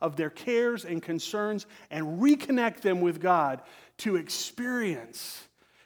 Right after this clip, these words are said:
his kingdom and the redemption that comes in Christ Jesus. And so I wonder today, as we celebrate what God's doing in and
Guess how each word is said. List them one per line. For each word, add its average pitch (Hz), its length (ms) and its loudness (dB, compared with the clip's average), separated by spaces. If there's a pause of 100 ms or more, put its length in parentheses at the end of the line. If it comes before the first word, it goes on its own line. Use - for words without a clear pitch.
his 156 280 -6
kingdom 208 600 -4 (1200)
and 170 180 0
the 165 60 4
redemption 165 920 0
that 139 180 -6
comes 139 720 -6 (420)
in 202 260 2
Christ 151 640 -6 (300)
Jesus. 123 760 -12 (680)
And 160 120 -6
so 196 220 -2
I 185 100 -2
wonder 175 380 0
today, 139 420 -8 (1400)
as 143 140 -10
we 170 100 -4
celebrate 180 760 2 (160)
what 175 200 -4
God's 180 380 4
doing 170 300 0
in 175 220 -2
and 165 260 -2